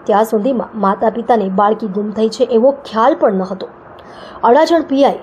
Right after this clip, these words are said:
પી જે સોલંકીએ જણાવ્યું હતું કે જ્યારે કોઈ બાળક ગુમ થઈ જાય ત્યારે દરેક મિનિટ કિંમતી ભરી હોય છે.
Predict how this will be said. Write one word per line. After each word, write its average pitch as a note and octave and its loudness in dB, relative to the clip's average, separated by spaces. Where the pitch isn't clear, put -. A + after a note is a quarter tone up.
પી A#3 -2
જે A#3 2
સોલંકીએ B3 2
જણાવ્યું A#3+ 0
હતું B3 -6
કે C4+ -2
જ્યારે A3 2
કોઈ A3 0
બાળક G#3 2
ગુમ F#3+ -4
થઈ F#3+ -4
જાય G3 0
ત્યારે G#3+ 0
દરેક B3 2
મિનિટ A3+ 2
કિંમતી C#4 2
ભરી F#3+ 0
હોય E3 -10
છે. - -12